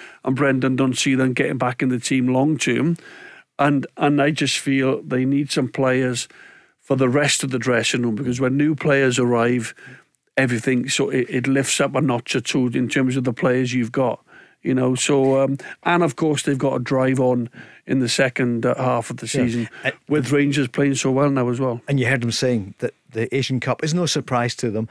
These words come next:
Speaker 1: Mm.
Speaker 2: I wonder what's up his sleeve about a striker, 'cause Kyogo will be away, Maeda will be away, O will be away.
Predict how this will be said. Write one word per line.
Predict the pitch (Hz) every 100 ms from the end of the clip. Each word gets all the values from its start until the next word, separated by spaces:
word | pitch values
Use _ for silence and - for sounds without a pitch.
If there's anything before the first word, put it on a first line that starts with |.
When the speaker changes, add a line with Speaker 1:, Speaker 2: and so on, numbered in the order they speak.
| -
Speaker 1:
Mm. | 123 123
Speaker 2:
I |
wonder | 147 175 202 196
what's | 156 139
up | 127
his | 117
sleeve | - 120 107
about | 107 101
a |
striker, | - 107 104 - - - - -
'cause | - 107
Kyogo | - 123 165 147
will | 127 123
be | 123
away, | 113 123 131
Maeda | 120 107 131 143 127
will | 123
be | 120
away, | 110 117 120 120 -
O | 143
will | 139 123
be | 101 117
away. | 110 113 120 113